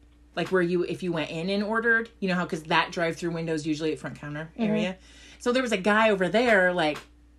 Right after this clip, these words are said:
Speaker 1: looking at us and kinda, like, looking back, so it made me feel like the guys in the back was still bitching about the word
Speaker 2: Probably.
Speaker 1: shit or
Speaker 2: Who the
Speaker 1: something.
Speaker 2: fuck cares?
Speaker 1: And they were, like, looking, and the other chick was, like, looking, and they were looking at us, and I was fucking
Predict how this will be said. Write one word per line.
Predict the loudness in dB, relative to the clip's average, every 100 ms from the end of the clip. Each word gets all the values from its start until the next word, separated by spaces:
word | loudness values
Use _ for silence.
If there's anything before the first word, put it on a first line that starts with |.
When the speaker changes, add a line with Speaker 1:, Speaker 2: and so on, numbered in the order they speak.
| -12
Speaker 1:
looking | 0 0 2 0
at | 2
us | 4 4 0
and | -2
kinda, | 0
like, | 0 0
looking | -2 -2 -2
back, | 4 2 2
so | -2 -2
it |
made | 0
me | -4 -4
feel | -6
like | -6 -8
the |
guys | -4 -2 -2
in |
the | -4
back | -2 -4
was | -6
still | -10 -8 -8
bitching | -8 -10 -8 -8 -10 -8
about | 0
the | 4 4
word | 4
Speaker 2:
Probably. | 0 0
Speaker 1:
shit | -4 -4
or |
Speaker 2:
Who | -8
the | -10
Speaker 1:
something. | -4 -2 -2
Speaker 2:
fuck | -2
cares? | 2 2 2 -4 -20 -20 -14
Speaker 1:
And | -2 -2 -2 -6 -10 2
they | 4
were, | 6
like, | 4 4 2
looking, | 2 2
and | 2
the | 0
other | -2
chick | 0 -2
was, | -2 -2
like, | -2
looking, | 0 2 2
and | 2
they | 2
were | 0
looking | -2 -4 -2
at |
us, | 0 -2 -4
and |
I | -6
was | -6
fucking | -8 -14 4 4 6 2 2